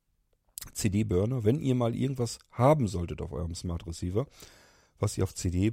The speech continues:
oder D V D brennen möchtet, habt ihr hier gleich die Brennsoftware mit dabei. Da gibt's auch noch weitere Programme. Ähm,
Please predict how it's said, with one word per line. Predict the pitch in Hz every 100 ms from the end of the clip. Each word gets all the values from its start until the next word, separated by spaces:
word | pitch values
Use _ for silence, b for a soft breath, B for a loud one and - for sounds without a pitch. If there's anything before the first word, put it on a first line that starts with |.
| -
oder | 87 82
D | 92
V | -
D | 85 82
brennen | 80 92 107 143
möchtet, | 135 120 - 120
habt | 110 -
ihr |
hier | 95 101
gleich | 95 90
die | -
Brennsoftware | 85 87 95 120 101 - - 90
mit | 87
dabei. | - - 120 190 - b b b b b _
Da | 104
gibt's | 117 127
auch | 104
noch | 92
weitere | 90 104 98 95
Programme. | - 90 90 90 90 90 92 -
Ähm, | 95 87 85 87